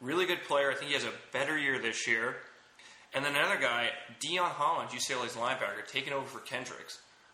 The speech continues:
Someone's gonna have to be the playmaker, that D line, uh, that linebacking core besides Miles Jack. I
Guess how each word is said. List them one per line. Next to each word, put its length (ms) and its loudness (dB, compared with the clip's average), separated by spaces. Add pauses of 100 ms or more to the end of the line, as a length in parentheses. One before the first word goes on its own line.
Someone's 260 -6
gonna 120 2
have 40 -8
to 60 -6
be 60 -4
the 120 -4
playmaker, 460 -4
that 160 -8
D 140 -2
line, 240 -2 (100)
uh, 100 0
that 400 -2
linebacking 380 0
core 140 -6
besides 340 -2
Miles 280 -2
Jack. 280 0 (720)
I 60 -10